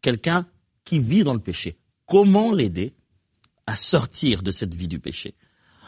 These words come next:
Moi, la fois où j'ai donné ma vie au Seigneur Jésus, je suis revenu d'une expérience particulière où le Seigneur m'a parlé, j'étais loin, dans le village.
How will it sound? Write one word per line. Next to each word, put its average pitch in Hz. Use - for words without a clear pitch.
Moi, 139
la 139
fois 160
où 151
j'ai 127
donné 123
ma 127
vie 107
au 113
Seigneur 113
Jésus, 101
je 135
suis 160
revenu 160
d'une 147
expérience 135
particulière 123
où 120
le 113
Seigneur 113
m'a 107
parlé, 104
j'étais 101
loin, 120
dans 104
le 104
village. 101